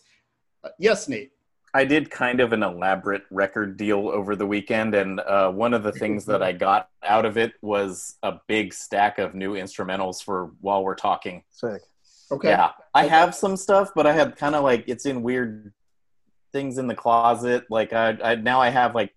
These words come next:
Speaker 2: twelve things. I'm not gonna have to go pull 'em and, like, be like, "Damone, talk so I can go put the next record on." I have, like, I have, like, the little setup going a little bit better. So, like, tons of, like, golden era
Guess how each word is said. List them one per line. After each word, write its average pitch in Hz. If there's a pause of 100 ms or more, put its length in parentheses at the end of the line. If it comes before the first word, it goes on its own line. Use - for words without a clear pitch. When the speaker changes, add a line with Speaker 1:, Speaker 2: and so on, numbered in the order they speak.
Speaker 2:
twelve 117 (140)
things. 104
I'm 104
not 113
gonna 110
have 107
to 107
go 101
pull 107
'em 107 (560)
and, 101
like, 90 (380)
be 110
like, 104
"Damone, 127 (140)
talk 131
so 120
I 120
can 123
go 117
put 160
the 160
next 156
record 147
on." 117
I 113
have, 123
like, 110
I 113
have, 117
like, 107 (220)
the 107
little 107
setup 98 (120)
going 98
a 98
little 98
bit 90
better. 92
So, 92
like, 90
tons 120
of, 98
like, 92 (640)
golden 110
era 104